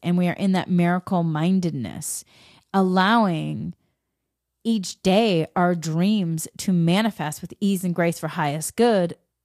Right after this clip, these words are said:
thus allowing us to be in our greater joy and peace, which then creates the opportunity for the goals to be accomplished in an effortless flow in, in the highest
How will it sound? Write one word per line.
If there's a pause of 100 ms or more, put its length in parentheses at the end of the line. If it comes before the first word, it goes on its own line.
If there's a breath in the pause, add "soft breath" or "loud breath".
(380)
thus
allowing
us
to
be
in
our
greater
joy
and
peace, (440 soft breath)
which
then
creates
the
opportunity
for
the
goals
to
be
accomplished
in
an
effortless
flow (500 soft breath)
in, (140)
in
the
highest